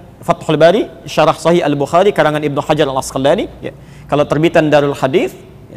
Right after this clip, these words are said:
cetakan Darul Hadith, ya. Itu ada di jilid yang keempat, halaman dua ratus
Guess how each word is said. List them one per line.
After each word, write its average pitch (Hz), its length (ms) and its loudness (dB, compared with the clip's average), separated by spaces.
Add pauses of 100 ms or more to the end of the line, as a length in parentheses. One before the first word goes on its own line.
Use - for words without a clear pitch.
cetakan 139 400 -2
Darul 135 240 0
Hadith, 143 320 -4 (240)
ya. - 80 -14 (1400)
Itu - 160 -4
ada 151 160 4
di 143 80 0
jilid 143 240 0
yang 131 240 -4
keempat, 147 400 -2 (1040)
halaman 147 300 0
dua 143 140 2 (100)
ratus - 540 -8